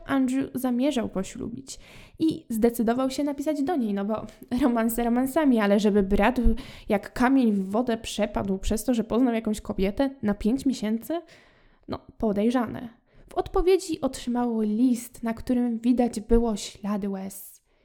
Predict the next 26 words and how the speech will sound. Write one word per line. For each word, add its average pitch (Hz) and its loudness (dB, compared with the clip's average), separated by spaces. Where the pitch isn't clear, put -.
„Oddałabym 294 4
wszystko, - -6
co 208 -4
mam, 190 -4
by 196 -4
odnaleźć 226 -2
twego 208 -2
brata. - 2
Wyjechał 277 8
stąd 277 2
już - 10
dawno 247 2
temu. 214 -10
Wydawał 233 2
się 254 4
zadowolony, 262 2
miał 226 2
wkrótce - 4
wrócić 262 -2
i 285 2
zostać 269 0
już 240 0
ze 233 -2
mną 233 0
na 214 -4
zawsze. 208 -12